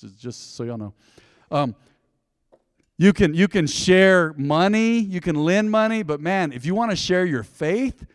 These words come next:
then it goes back to truth, and there's nothing like the word. That's how you share your faith. What else?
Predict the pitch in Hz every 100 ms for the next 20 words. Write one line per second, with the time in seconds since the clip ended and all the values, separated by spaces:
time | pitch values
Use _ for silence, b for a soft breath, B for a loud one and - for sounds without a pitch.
0 | b - 131 139 160 139 160 147 131 120
1 | - 196 214 196 b - 127 113 131 123
2 | 123 123 110 110 107 104 98 - _ 131
3 | 131 156 120 - 110 98 156 170 127 _
4 | _ _ _ _ _ _ _ _ _ _
5 | _ _ _ _ _ _ - 208 156 98
6 | -